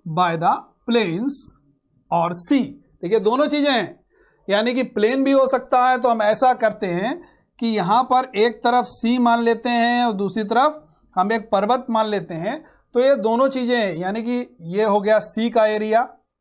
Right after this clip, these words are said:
और ये हो गया एक पर्वत का एरिया। तो ऐसे जो पठार बनेगा तो वो क्या कहलाएगा? हमारा पीडमॉन्ट प्लेटू कहलाएगा। ठीक, अगर हम इसके एग्जांपल की बात करें तो आप देख सकते हैं कि पर्वत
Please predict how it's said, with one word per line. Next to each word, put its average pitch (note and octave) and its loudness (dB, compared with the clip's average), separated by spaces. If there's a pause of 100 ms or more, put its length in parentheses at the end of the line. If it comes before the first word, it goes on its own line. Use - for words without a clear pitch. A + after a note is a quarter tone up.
(960)
और C#4 2
ये C4 2
हो A#3 4
गया G3 2
एक F#3 -6
पर्वत G3+ -2
का A3 0
एरिया। G#3+ 0 (480)
तो C#4+ 4
ऐसे B3 0
जो A#3+ 2
पठार G#3 0
बनेगा F#3 0
तो A3 -4
वो G3 0
क्या G3 0
कहलाएगा? E3 -4
हमारा F#3+ 0 (100)
पीडमॉन्ट F3+ -6
प्लेटू D#3+ -4 (380)
कहलाएगा। - -16 (240)
ठीक, E4 -2 (480)
अगर C4+ 2
हम C#4+ 0
इसके C#4 0
एग्जांपल G3 0
की A3+ 0
बात A#3 0
करें B3+ 2
तो - -8
आप F#3 0
देख G#3+ 0
सकते A3+ -2
हैं A#3 -2 (640)
कि G3+ -8 (100)
पर्वत G3+ 0